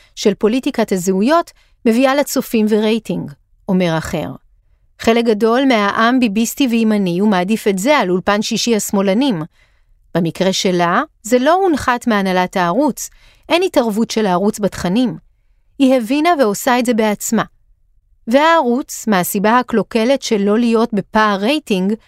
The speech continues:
מניח לה. מה שמעצבן הוא שהיא מגדירה אחרים כשופרות ומציגה את עצמה בתור כל האמת. כך או כך, המספרים עולים. אבל אולי, במקום להרחיב על נתוני רייטינג,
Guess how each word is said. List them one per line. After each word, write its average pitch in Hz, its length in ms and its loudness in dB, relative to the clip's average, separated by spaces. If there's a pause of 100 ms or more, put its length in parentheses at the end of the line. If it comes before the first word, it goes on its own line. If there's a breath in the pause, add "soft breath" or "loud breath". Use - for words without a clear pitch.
(300 soft breath)
מניח 269 480 0
לה. 151 100 -4 (920)
מה 196 80 2
שמעצבן 190 600 0
הוא 220 100 2
שהיא 214 180 -2
מגדירה 196 460 2
אחרים 247 440 -2
כשופרות 220 720 0 (360 soft breath)
ומציגה 262 460 2
את 254 100 -6
עצמה 190 480 0
בתור 214 440 0
כל 180 240 0
האמת. 180 480 -2 (1300)
כך 415 220 0
או 415 100 0
כך, 254 420 -2 (300)
המספרים 254 580 0
עולים. 196 360 0 (640)
אבל 190 220 0
אולי, 233 480 2
במקום 220 360 0
להרחיב 208 640 0
על 180 60 0
נתוני 202 440 0
רייטינג, 254 500 0